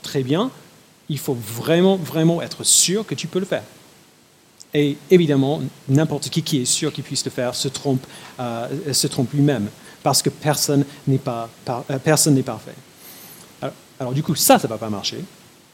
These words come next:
Prendre le chemin de, euh, de, d'obéissance à la loi pour le salut. Mais merci Seigneur que depuis le début, ce n'est pas comme ça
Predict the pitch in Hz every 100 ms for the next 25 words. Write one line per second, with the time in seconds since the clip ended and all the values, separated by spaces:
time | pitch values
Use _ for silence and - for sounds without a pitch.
0 | _ _ - 151 139 131 151 147 139 -
1 | - 127 143 147 160 123 160 151 156 143
2 | 143 143 147 127 131 143 147 139 131 139
3 | 135 196 233 - - - - _ _ _
4 | _ - _ - 156 175 185 196 165 170
5 | 160 180 156 160 - 190 220 185 151 185
6 | 170 160 - - - - _ - - 190
7 | 214 220 - 214 214 196 214 156